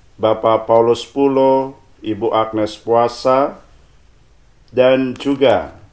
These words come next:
kita mempersembahkan Ekaristi yang kudus ini untuk kebahagiaan Romo Vincent Pioner yang juga pernah melayani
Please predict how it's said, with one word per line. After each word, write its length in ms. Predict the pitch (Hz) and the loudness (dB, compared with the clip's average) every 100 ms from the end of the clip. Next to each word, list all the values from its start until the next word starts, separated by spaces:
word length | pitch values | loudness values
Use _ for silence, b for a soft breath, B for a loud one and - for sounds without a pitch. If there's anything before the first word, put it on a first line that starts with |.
| _ _ | _ _
kita 240 | 123 135 | -4 -2
mempersembahkan 800 | 127 127 123 - 120 123 127 120 | 0 -2 -6 -6 -2 -2 0 -2
Ekaristi 560 | 120 117 117 117 - 117 | -4 -2 -2 -2 -4 -2
yang 160 | 113 | -2
kudus 400 | 110 117 120 - | -4 -8 -10 -6
ini 400 | 123 120 120 120 | -6 -4 -4 -6
untuk 320 | 113 110 113 - | -8 -8 -10 -6
kebahagiaan 1300 | 110 110 107 117 113 113 120 113 113 113 113 b b b b - | -4 -2 2 0 0 0 0 0 -2 -2 -6 b b b b -12
Romo 560 | 104 117 120 120 117 113 | -2 0 2 0 0 -2
Vincent 640 | - 139 143 - 131 131 | -2 -4 -4 -2 -2 -2
Pioner 640 | 123 117 113 104 101 92 78 - _ - 107 | -6 -2 -2 -2 -4 -6 -10 -20 _ -14 -4
yang 320 | 113 110 107 | -2 -2 -6
juga 480 | 104 110 104 107 107 | -6 -6 0 0 0
pernah 560 | - 104 104 104 104 b b b b | -4 -2 2 0 -2 b b b b
melayani 880 | 104 110 113 117 127 127 123 123 123 | -4 -2 0 2 2 2 0 -4 -6